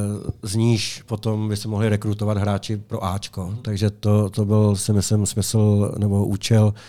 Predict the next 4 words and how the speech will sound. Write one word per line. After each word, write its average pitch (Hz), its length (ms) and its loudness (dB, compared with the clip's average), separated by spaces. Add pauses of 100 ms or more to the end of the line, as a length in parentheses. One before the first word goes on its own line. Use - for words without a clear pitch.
(120)
hlavní, 104 760 4
eh, - 40 -10 (580)
jeho 98 200 4
cesty. 113 580 4